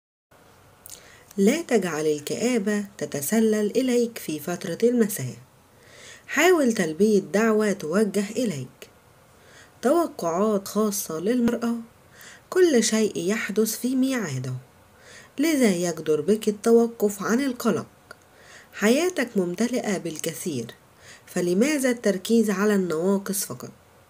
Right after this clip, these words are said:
عليك التحلي ببعض التفاؤل والإيمان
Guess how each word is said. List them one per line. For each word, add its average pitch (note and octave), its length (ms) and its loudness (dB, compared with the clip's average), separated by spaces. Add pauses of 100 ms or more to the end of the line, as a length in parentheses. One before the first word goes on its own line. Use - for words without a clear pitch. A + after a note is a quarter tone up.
(520)
عليك C#4 360 2
التحلي G3+ 640 0
ببعض A#3 400 0
التفاؤل B3+ 760 -2 (120)
والإيمان G3 840 0